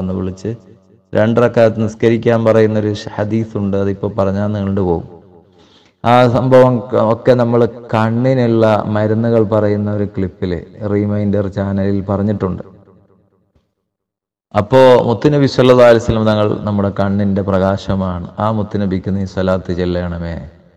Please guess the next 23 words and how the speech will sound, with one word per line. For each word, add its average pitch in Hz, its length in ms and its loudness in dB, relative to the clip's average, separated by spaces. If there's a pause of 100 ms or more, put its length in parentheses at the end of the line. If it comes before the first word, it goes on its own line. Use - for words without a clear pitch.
(420)
അവസാനം 127 500 2 (160)
കൂട്ടേണ്ടതായ 123 840 4
ഒരു 113 140 0
വാചകമുണ്ട്, 107 680 0 (220)
എല്ലാവർക്കും 107 560 -2
അതറിയില്ല. 107 460 0 (340)
അത് 104 160 -4 (280)
ഒന്ന് 110 200 -4 (180)
ചൊല്ലി 104 320 -2
അതിൽ 107 140 -2 (100)
കൂട്ടി 104 260 -4 (140)
കാണാതെ 104 360 -2
പഠിച്ചാൽ 98 400 -4 (880)
ഒരു 117 200 2 (480)
ഫലം 113 340 0
കൂടി 113 260 -2
വർദ്ധിക്കും. 117 440 -2 (280)
അത് 107 140 0 (240)
വഖൂത്തിൽ 139 720 2
അർവാഹി 139 640 6
വഗിദാഇഹ, 117 640 2 (280)
മുത്തുനബി 120 600 0 (760)
റൂഹിൻ്റെ 127 540 2